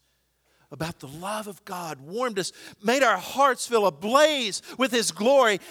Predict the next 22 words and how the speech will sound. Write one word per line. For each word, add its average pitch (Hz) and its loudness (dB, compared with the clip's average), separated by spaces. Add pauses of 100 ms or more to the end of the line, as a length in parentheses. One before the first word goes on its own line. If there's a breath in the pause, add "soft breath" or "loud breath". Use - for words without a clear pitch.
now 247 0
has 190 -2
waned 190 -4
into 165 -12
an 170 -8
ember. 165 -14 (1300 loud breath)
And 233 -2
here, 285 0 (100)
the 226 0
author 269 -2
of 196 -6
Hebrews 233 -4
is 202 -4
saying, 233 -2 (200 loud breath)
"Don't 277 0
let 262 -4
that 240 -2
happen. 214 -4
Hold 302 -2
to 247 -6
your 233 0
confession. 196 -6